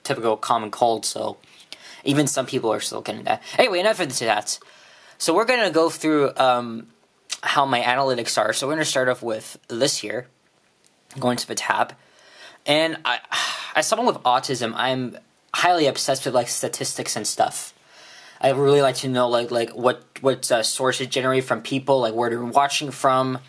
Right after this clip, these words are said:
and stuff. As I mentioned before in a lot of videos, it's crazy how have, how I have people watching from, um, Japan, South Korea, Australia, Europe,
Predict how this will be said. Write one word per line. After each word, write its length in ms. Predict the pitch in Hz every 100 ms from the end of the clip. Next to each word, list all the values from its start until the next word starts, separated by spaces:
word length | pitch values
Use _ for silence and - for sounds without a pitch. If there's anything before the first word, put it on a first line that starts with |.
| - - - - _
and 100 | 127
stuff. 140 | 135 143
As 160 | 208
I 40 | 202
mentioned 300 | 147 156 139
before 300 | 120 135 127
in 80 | 120
a 20 |
lot 100 | 123
of 60 |
videos, 400 | 107 120 123 117
it's 180 | 113 - -
crazy 320 | - 175 165 147
how 160 | 135
have, 220 | 127 113 -
how 160 | 139
I 40 | 127
have 140 | 123
people 260 | - 139 120
watching 440 | 120 120 131 123
from, 420 | - 117 113 107 - _ _ _ _ _ _ -
um, 380 | 113 107 107
Japan, 640 | 107 127 - 131 127 123 120
South 240 | 123 117
Korea, 420 | - 123 127 123
Australia, 800 | 113 110 - 135 127 127 123 120
Europe, 560 | 110 110 123 123 120